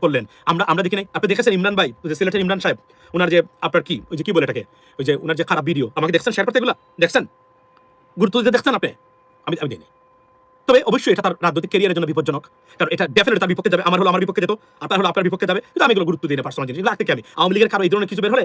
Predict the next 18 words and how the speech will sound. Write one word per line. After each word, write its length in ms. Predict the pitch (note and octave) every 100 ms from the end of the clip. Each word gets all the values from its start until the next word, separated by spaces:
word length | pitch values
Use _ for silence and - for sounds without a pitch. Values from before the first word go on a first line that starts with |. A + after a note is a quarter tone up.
| -
আমি 100 | B3 G3
জীবনে 140 | B3
মনে 100 | C#3+ A#2
কথা 100 | A2
বলিনি, 160 | G2+ - _ C#3+
জীবনে 200 | C4+ F#3+
কথা 100 | A#2+
বলিনি। 160 | - - _ _ _
আপনি 120 | C3 E3+
দেখবেন 160 | D#3 D3 F#3
ওই 60 | F#3
যে 40 | F3+
ময়মনসিংহের 300 | F3+ G#3 F#3
একজন 120 | F#3+ E3+
আসিফ 140 | E3 E3+
বদলুক 200 | E3 D3 - _ _ -
শেয়ার 180 | G#3 G#3
করে 140 | A3